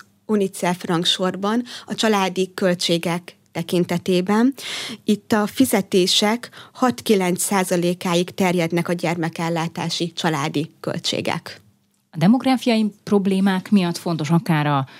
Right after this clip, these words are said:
Speaker 2: szülési szabadság hossza, akár a gyermekgondozási vagy családtámogatások. Ugye Orbán Viktor miniszterelnök is arról beszélt a már emlegetett budapesti demográfiai csúcson, hogy nem sikerült eddig visszafordítani a népesség fogyását.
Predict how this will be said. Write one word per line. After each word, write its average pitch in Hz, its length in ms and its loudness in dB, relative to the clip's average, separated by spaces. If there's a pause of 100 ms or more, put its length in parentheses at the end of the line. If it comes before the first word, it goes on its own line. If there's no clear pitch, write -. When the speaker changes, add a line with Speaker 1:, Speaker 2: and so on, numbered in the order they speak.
(180)
Speaker 2:
szülési 160 420 2
szabadság 143 680 -2
hossza, 139 460 -6
akár 135 320 -2
a 131 280 -2 (160)
gyermekgondozási 147 840 -4
vagy 135 140 -6
családtámogatások. 147 1040 -2
Ugye 151 200 0 (380)
Orbán 202 240 0
Viktor 180 260 -2
miniszterelnök 170 600 -4
is - 100 -8
arról 175 240 -4
beszélt 160 460 -4
a 160 60 -2
már 156 300 0
emlegetett 156 760 0 (140)
budapesti 160 460 0
demográfiai 156 760 2
csúcson, 180 380 0
hogy 175 160 2 (280)
nem 294 160 2
sikerült 151 500 2
eddig 139 280 2
visszafordítani 151 920 2
a 147 60 2
népesség 147 580 0
fogyását. 180 720 2